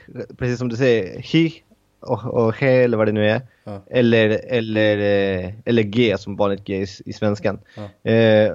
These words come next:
Speaker 1: och, eh, Gijon, jag tror att man, jag vet inte riktigt. Ja, det, du kan ha rätt att det, att det är liksom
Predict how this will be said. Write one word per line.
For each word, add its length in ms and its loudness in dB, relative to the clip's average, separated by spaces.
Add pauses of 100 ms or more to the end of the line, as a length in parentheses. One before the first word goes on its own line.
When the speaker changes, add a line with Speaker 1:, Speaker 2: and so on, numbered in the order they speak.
(120)
Speaker 1:
och, 120 -4 (1500)
eh, 300 4 (140)
Gijon, 800 0
jag 120 -2
tror 100 2
att 120 -4
man, 260 -2
jag 100 -2
vet 140 0
inte 180 0
riktigt. 380 -6 (960)
Ja, 460 -2
det, 140 -2
du 120 0
kan 200 -2
ha 140 2
rätt 300 -4
att 140 -6
det, 140 -2
att 260 -4
det 100 2
är 140 4
liksom 500 -2